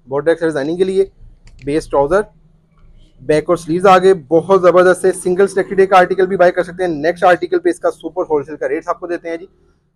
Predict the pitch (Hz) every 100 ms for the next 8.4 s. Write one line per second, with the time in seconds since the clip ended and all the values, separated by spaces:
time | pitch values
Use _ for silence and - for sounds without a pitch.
0 | - 135 139 147 180 185 190 190 185 180
1 | 185 175 175 185 185 185 180 185 _ _
2 | _ 143 147 160 202 214 185 180 190 175
3 | 175 175 170 175 175 156 143 147 139 127
4 | - - - _ _ _ _ - 160 185
5 | 196 147 135 - 120 107 101 98 95 _
6 | - 170 160 156 151 156 139 131 127 131
7 | 151 123 135 - 175 151 151 131 120 117
8 | 110 104 -